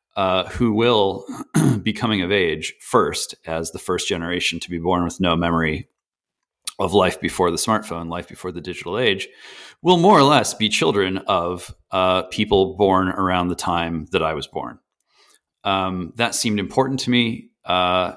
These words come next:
especially, you know, waking up every day and logging on, as we all do, but doing so in a professional capacity,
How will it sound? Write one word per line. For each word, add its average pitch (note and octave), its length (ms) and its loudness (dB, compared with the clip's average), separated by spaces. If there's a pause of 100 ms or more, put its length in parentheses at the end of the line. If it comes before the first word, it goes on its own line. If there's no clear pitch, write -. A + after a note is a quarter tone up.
(320)
especially, F#2+ 840 2
you F#2+ 120 -4
know, E2+ 120 0
waking F#2 340 0
up E2+ 180 -2
every E2+ 200 0
day E2+ 460 0
and E2+ 180 -6
logging E2 380 -4
on, A2+ 460 2
as E2+ 180 -10
we E2+ 120 -4
all F#2 120 4
do, F2+ 380 0
but E2+ 500 -4
doing F2 260 -2
so E2 320 0
in D#2+ 140 -6
a - 40 -12
professional G#2 460 -2
capacity, F#2 680 -2